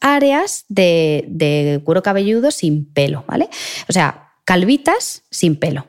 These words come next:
Eh, normalmente se desencadena también por estrés, como te digo, no hace falta ser celíaco ni nada, pero sí es verdad que si tienes enfermedades autoinmunes se asocia.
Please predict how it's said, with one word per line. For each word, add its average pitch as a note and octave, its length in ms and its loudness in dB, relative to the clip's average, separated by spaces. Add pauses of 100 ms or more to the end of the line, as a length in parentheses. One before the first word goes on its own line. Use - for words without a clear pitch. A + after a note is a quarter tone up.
(460)
Eh, D#3+ 800 2
normalmente F3+ 400 0
se A#3+ 120 -2
desencadena G3 480 0
también G3 260 -2
por G3+ 120 0
estrés, C4 400 0
como D3 160 -2
te C#3 60 -2
digo, F3 140 0
no D3+ 80 0
hace C#3+ 100 -2
falta F#3 240 0
ser D3+ 140 -4
celíaco D3 420 0
ni D3 440 0
nada, A3 300 0
pero F3 140 0
sí G3 120 -2
es F#3+ 60 0
verdad A3 220 0
que G#3+ 60 -2
si F3 80 -4
tienes F3 180 0
enfermedades F#3+ 440 0
autoinmunes G3+ 460 0
se D#3 120 -2
asocia. A#3+ 480 -2